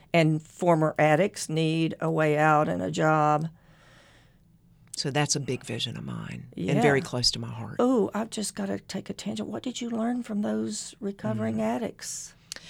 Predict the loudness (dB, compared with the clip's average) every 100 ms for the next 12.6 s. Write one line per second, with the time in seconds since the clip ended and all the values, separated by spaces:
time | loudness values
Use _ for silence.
0 | -20 -18 -20 -20 -20 -20 _ -2 4 8
1 | 8 4 -2 -2 4 6 6 4 2 -2
2 | -4 -4 -6 -8 -12 _ _ _ _ -20
3 | -2 2 4 8 8 8 4 4 2 -2
4 | -4 -2 2 4 4 4 4 4 4 6
5 | 4 0 -2 -8 _ -20 -20 _ _ -6
6 | -2 -2 2 4 6 4 2 2 2 0
7 | 0 -4 -8 _ _ _ _ _ _ _
8 | _ _ _ _ _ 2 2 2 2 0
9 | -2 -8 _ 0 0 -2 -4 0 2 4
10 | 4 2 2 0 2 4 4 4 2 2
11 | 0 2 2 2 0 -2 0 8 8 8
12 | -2 0 0 8 8